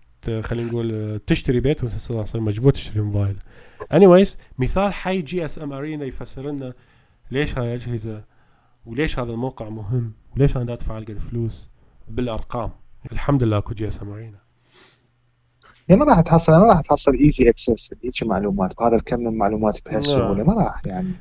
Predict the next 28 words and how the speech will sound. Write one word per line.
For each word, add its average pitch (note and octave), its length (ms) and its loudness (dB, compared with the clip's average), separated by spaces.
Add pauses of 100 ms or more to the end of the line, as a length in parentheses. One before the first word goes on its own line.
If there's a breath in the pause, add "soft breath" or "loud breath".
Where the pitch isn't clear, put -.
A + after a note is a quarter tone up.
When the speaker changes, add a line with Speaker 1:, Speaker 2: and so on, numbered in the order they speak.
(140)
Speaker 1:
لا، C#3+ 120 0
هم C#3 360 2
Speaker 2:
لأن F#3 220 10
Speaker 1:
دل- G#3 40 8
Speaker 2:
راح F#3 120 8
تظل F3+ 240 10
تدور C#3+ 360 10
معلومات C#3+ 420 6
شوية D3 420 8
منها A#2+ 200 0
وشوية B2+ 480 2
منها A#2+ 220 -2
وتظل B2 240 4
Speaker 1:
مم. C#3+ 60 -2
Speaker 2:
تدور B2 220 2
مواقع A#2+ 560 4
و-، B2+ 320 0
Speaker 1:
مم. D#3+ 320 2
Speaker 2:
وتصير C3+ 380 4
بيك C#3 200 -2
ملل، B2+ 260 4
واحتمال D3 300 2
ما D#3 60 4
تحصل، C3 460 2 (500 loud breath)
يعني، A#2+ 560 0
ما B2 220 -4
تحصل B2+ 420 -4
فد - 200 -6